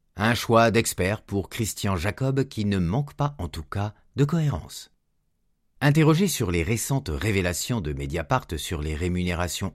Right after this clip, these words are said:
hors sol des dirigeants de la F N S E A, treize mille quatre cents euros bruts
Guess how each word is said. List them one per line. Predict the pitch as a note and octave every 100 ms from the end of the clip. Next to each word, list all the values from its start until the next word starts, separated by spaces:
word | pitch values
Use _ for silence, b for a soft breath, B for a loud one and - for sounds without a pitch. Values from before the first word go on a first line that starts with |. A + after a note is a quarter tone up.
| _
hors | C#3 C#3
sol | - D3 C3+ F2
des | D#2+
dirigeants | C#2+ E2 E2 D#2 F#2
de | D2+
la | D2 C#2+
F | -
N | D2+
S | D#2 -
E | A#2
A, | B2 - _ _ -
treize | - F#2+ F2
mille | F#2+ F2
quatre | F#2 - F2
cents | F#2 E2+
euros | F2 F2
bruts | E2